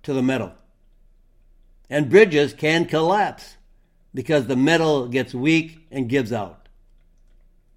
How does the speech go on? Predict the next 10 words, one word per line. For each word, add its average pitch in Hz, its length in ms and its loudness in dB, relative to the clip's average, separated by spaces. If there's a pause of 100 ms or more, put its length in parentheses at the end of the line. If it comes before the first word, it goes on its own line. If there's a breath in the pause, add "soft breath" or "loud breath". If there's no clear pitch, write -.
(2250)
And 135 120 -6
oxidative 175 560 2
stress 156 440 -4
is 131 120 -8
caused 139 340 -2
by 110 240 -6
chemicals. 117 760 -2 (1400)
Even 165 360 2
just 143 240 -2
breathing 160 640 2